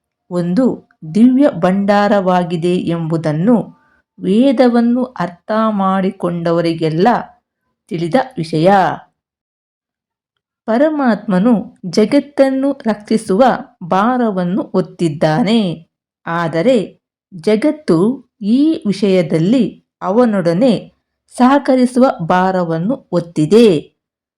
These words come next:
ಒಬ್ಬನೇ ಆದ ಭಗವಂತನು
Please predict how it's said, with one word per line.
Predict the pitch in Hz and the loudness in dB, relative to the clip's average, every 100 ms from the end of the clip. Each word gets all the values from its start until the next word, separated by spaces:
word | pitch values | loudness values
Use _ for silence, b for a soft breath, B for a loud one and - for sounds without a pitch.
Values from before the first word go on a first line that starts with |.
| _ _ _ - | _ _ _ -6
ಒಬ್ಬನೇ | 233 220 302 302 311 311 - | -6 2 2 2 0 -4 -4
ಆದ | 190 190 233 - 165 | -2 2 0 0 -2
ಭಗವಂತನು | 170 180 170 170 160 160 208 233 156 | 0 0 0 -2 -2 0 2 2 0